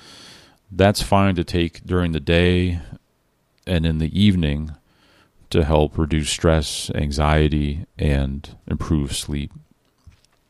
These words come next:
So if you're looking for a sleep mask, I've gotten good feedback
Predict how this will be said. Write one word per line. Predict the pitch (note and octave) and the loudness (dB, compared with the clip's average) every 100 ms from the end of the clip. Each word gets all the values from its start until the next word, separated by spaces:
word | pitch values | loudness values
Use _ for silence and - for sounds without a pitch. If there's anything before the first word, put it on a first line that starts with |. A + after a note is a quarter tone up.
| _ _ _ _ _ _ _ _ _ _ _ _ _ _ _ _ _ _ _ _ _ _ _ - - - - - - - _ _ _ _ - | _ _ _ _ _ _ _ _ _ _ _ _ _ _ _ _ _ _ _ _ _ _ _ -20 -20 -20 -20 -20 -20 -20 _ _ _ _ -6
So | - | 2
if | A2 | 6
you're | A#2 | 6
looking | B2+ C#3 D#3 C3 | 6 4 2 2
for | - G#2+ | 6 8
a | F#2+ F2 | 8 6
sleep | - - A#2 B2+ | 2 2 2 2
mask, | E2+ D2 C#2+ C#2+ - - - - - - - | 0 0 -2 -6 -8 -12 -14 -18 -20 -12 -6
I've | D#2+ | -2
gotten | E2+ F2+ E2 E2+ E2 D#2+ - | 4 6 6 2 0 0 6
good | G#2 - | 6 6
feedback | - F#2+ E2 D#2+ D#2 | 0 0 2 0 0